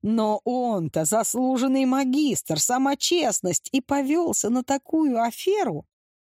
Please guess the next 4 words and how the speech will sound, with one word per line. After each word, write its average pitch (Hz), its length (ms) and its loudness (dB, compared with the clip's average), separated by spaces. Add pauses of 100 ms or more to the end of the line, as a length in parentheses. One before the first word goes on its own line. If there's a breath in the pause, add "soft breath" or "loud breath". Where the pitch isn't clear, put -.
(280)
«Азарт, 156 680 0
Дорги, 147 480 -2
сплошной 208 840 0
азарт 175 760 0